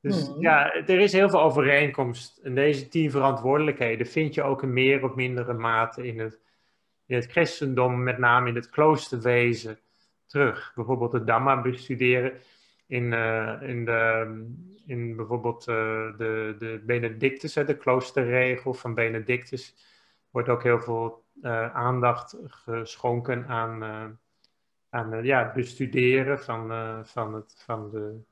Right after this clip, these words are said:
Speaker 1: christendom en, eh, hoe je dat op een meditatieve manier doet. En, eh, ja, eh, er zijn zo verschillende manieren om, eh, verschillende nadrukken.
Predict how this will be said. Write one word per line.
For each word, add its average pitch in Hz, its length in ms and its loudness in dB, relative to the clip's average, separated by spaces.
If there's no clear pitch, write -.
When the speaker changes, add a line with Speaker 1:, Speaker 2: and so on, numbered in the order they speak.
Speaker 1:
christendom 113 720 -4
en, 107 240 -12
eh, 107 220 -10
hoe 113 140 -6
je 113 80 -4
dat 113 180 -10
op 117 160 -16
een 110 160 -14
meditatieve 127 720 -4
manier 117 440 -4
doet. 131 400 -8
En, 113 320 -4
eh, 110 400 -2
ja, 107 460 0
eh, 113 1000 -8
er 131 80 2
zijn 143 320 4
zo 127 800 4
verschillende 131 580 0
manieren 123 640 2
om, 110 220 -8
eh, 110 260 -8
verschillende 123 460 -2
nadrukken. 143 720 4